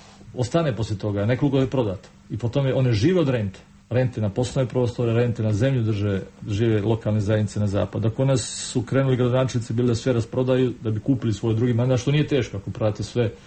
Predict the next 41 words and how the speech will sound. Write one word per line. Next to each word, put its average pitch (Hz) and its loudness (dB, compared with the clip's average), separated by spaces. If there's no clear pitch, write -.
što - -2
je 110 2
stek-, - -2
steknuto 120 0
u 110 2
hiljadu 117 2
godina 117 2
kod 110 -2
Torske 101 -2
statuta. 139 0
Za 120 2
jedan 123 4
mandat 120 0
vi 123 0
možete 120 0
obezbijediti 98 -2
prosperitet, 110 -2
ali 101 -2
što - -2
onda? 117 0
Od 117 -8
čega 117 0
živjeti 113 0
onda? 104 0
I 135 6
uspjeli 151 0
smo 120 0
da 107 0
to 113 2
centralizujemo, 131 0
više 143 2
uopšte 131 -2
ne 123 2
mogu 131 4
da 113 4
otuđe 113 2
nekretninu 120 0
da 123 4
ne 123 2
pitaju 107 0
vladu. 90 -2